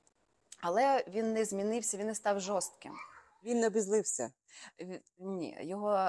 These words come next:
Speaker 1: в цьому плані його не змінила армія, що, щоб став більш жорстким до людей. А, він був добрим. Він був добрим і був спа-, справедливим.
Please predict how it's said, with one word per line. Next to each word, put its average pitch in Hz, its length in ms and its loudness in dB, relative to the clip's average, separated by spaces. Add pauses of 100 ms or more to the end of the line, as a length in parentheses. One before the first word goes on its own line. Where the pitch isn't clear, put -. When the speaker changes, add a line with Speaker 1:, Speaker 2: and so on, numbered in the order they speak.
(240)
Speaker 1:
в - 220 -18
цьому 220 280 0
плані 196 500 -2
його 185 180 -6
не 185 120 -6
змінила 160 480 -6
армія, 143 400 -8 (240)
що, 147 400 -6 (460)
щоб 151 300 -10
став 151 180 -10
більш 156 220 -8
жорстким 170 840 -4
до 156 100 -4
людей. 202 720 0 (360)
А, 147 640 -2 (120)
він 214 120 -4
був 185 180 -8
добрим. - 340 -6 (440)
Він 151 140 -8
був 151 100 -8
добрим 262 480 -4
і 165 60 -12
був 160 160 -10
спа-, - 300 -12
справедливим. 143 680 -10